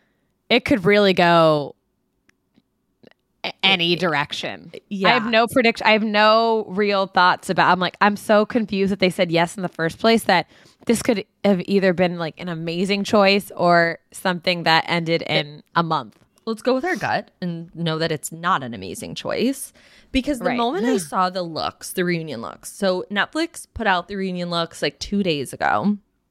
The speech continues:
Speaker 2: for just the girls. We haven't seen the guys yet, or at least I haven't. Have you?
Speaker 1: Mm-hmm. No, I have not
Speaker 2: Have you
Speaker 1: seen the
Speaker 2: seen the
Speaker 1: guys.
Speaker 2: guys? Yeah,
Speaker 1: No.
Speaker 2: I'm terrified to see what, um, J P is wearing. I'm afraid he's gonna come <laughs> out, like, looking like Uncle Sam.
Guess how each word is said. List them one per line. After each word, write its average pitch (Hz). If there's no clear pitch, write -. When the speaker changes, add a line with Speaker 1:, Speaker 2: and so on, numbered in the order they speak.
Speaker 2:
for 208
just 190
the 226
girls. 156
We 185
haven't 170
seen 196
the 196
guys 107
yet, -
or 180
at 165
least 165
I 147
haven't. -
Have 180
you? 233
Speaker 1:
Mm-hmm. 220
No, 214
I 180
have 185
not 180
Speaker 2:
Have 240
you 247
Speaker 1:
seen 170
the 156
Speaker 2:
seen 151
the 139
Speaker 1:
guys. 208
Speaker 2:
guys? -
Yeah, 196
Speaker 1:
No. 247
Speaker 2:
I'm 214
terrified 208
to 226
see 185
what, 156
um, 131
J 156
P 147
is 151
wearing. 175
I'm 175
afraid 170
he's 185
gonna 170
come -
<laughs> -
out, -
like, 240
looking 185
like 170
Uncle 156
Sam. 151